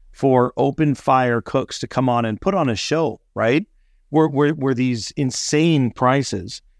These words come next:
because of the, the, the, the, the orchestration, the pageantry, the, the performance, the art that goes into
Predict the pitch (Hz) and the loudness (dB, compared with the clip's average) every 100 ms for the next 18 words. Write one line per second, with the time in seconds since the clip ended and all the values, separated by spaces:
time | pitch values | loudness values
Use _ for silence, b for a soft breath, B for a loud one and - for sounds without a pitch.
0 | _ - 135 - 156 156 139 127 113 127 | _ -6 -6 0 2 4 4 2 0 2
1 | 120 110 _ _ _ - 127 123 110 107 | 2 -2 _ _ _ -4 0 2 0 0
2 | 120 120 113 107 117 107 98 _ _ _ | 0 0 -2 0 0 0 -6 _ _ _
3 | _ - 143 165 170 147 - 147 151 123 | _ -2 0 0 0 -2 2 2 2 0
4 | 101 104 - 135 151 120 110 - 107 101 | 0 -2 -2 0 0 -2 -4 -2 -2 0
5 | 107 110 113 131 113 - 147 160 113 87 | -2 -2 -2 -4 -6 0 2 4 2 -4
6 | - 131 127 127 139 131 - _ _ _ | -6 -4 0 2 2 0 -6 _ _ _
7 | 113 117 123 131 135 117 123 - 113 101 | -4 -2 2 4 4 2 2 2 0 0
8 | 95 | -6